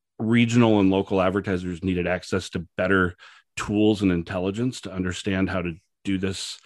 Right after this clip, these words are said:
effectively, the same tools that the Targets and the Best Buys and the,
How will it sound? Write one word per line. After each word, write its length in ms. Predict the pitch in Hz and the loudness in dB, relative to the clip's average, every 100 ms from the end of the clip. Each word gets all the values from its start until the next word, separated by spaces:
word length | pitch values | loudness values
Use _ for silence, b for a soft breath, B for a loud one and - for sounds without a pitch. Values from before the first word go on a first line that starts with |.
| B B B B | B B B B
effectively, 580 | - 107 104 147 151 160 | -8 -6 -2 0 6 6
the 200 | 131 120 | 6 4
same 260 | - 123 120 | 2 0 2
tools 320 | 120 110 90 | 2 0 -2
that 140 | 92 | -6
the 80 | 101 | -8
Targets 400 | - 104 92 - | -2 0 0 -4
and 80 | 95 | -6
the 60 | 87 | -6
Best 260 | 87 - | -8 -8
Buys 240 | 90 90 87 | -8 -8 -8
and 140 | |
the, 100 | 82 | -10